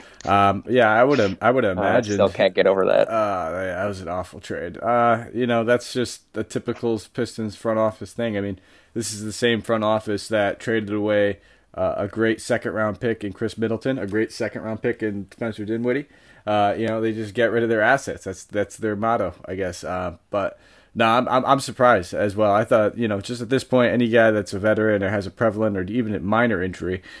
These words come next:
Speaker 1: you imagine would just sit out to the All-Star break just to get that extra rest.
Speaker 2: Yeah, definitely.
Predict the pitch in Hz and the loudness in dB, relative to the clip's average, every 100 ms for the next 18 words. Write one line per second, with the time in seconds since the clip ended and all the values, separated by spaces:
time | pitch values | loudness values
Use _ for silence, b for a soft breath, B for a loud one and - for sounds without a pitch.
0 | B 113 110 110 104 104 101 92 95 - | B 2 6 6 4 0 -2 -4 -4 0
1 | 98 98 101 101 101 101 - 95 87 87 | 2 0 0 0 2 0 0 -2 -2 -4
2 | 92 87 - 98 98 95 92 85 82 85 | -4 -8 -8 -6 -4 -2 -2 -4 -6 -2
3 | 95 - - _ _ _ _ _ _ _ | -4 -4 -16 _ _ _ _ _ _ _
4 | _ _ - - 113 104 90 - 98 95 | _ _ -20 -4 4 8 6 6 4 4
5 | 101 87 85 | 2 2 0